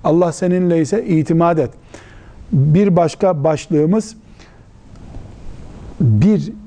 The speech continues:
olay başımıza geldiğinde geçmişin muhasebesiyle vakit kaybetme. "Bak işte oraya gitmeseydik bu kaza olmayacaktı." deme. Geçmişle uğraşmak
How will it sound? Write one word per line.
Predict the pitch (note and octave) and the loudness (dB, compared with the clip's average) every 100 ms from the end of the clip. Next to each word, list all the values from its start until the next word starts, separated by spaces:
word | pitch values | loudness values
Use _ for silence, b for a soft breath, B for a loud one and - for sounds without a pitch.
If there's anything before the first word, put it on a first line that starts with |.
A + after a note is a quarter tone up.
| - | -2
olay | C#3 C#3+ D#3 F3 D3 B2 | 2 2 4 2 2 0
başımıza | B2+ - C3 A#2+ A2+ A2 | -4 -4 -2 0 0 0
geldiğinde | A2+ A2 G#2+ A#2 A2+ A2 E3+ - - - - - - - - - B B B B D3+ | 0 0 2 2 2 2 0 -4 -16 -20 -20 -20 -20 -20 -20 -20 B B B B 0
geçmişin | C3 A3 A3 - A3 G3 B3 A3 F3+ | 2 2 0 0 0 2 2 2 4
muhasebesiyle | E3+ F#3 F3+ E3 F#3 F3 E3+ - G#3 F3+ D#3+ C#3+ B2 | 2 2 0 0 0 2 0 0 0 2 2 2 0
vakit | D3 - E3 - | -2 -2 -6 -2
kaybetme. | C#3+ C3+ C#3 C3+ A2+ F#2+ - B B B B - | 0 2 0 -2 -6 -6 -10 B B B B 0
"Bak | G3+ - | 0 0
işte | C3 - | -4 0
oraya | A3+ B3+ G3 | 2 4 2
gitmeseydik | D#3 G3 F3 C#3 E3+ E3+ - | 0 -4 -4 0 0 -2 -2
bu | F3+ | -2
kaza | F#3 D3+ D#3+ D3+ | 0 0 2 2
olmayacaktı." | D3+ D3+ C#3+ C3 C3 - D#3+ G#2+ | 0 0 0 -2 -4 -4 -2 0
deme. | C#3+ F#2+ - - - - - - - - - - B B B B - - | 0 -2 -8 -18 -20 -20 -20 -20 -20 -20 -20 -20 B B B B -6 0
Geçmişle | A#3+ - B3+ A#3 - | 0 2 2 2 2
uğraşmak | G3 G3+ G#3 F#3 - F#3+ | 2 2 2 0 0 -2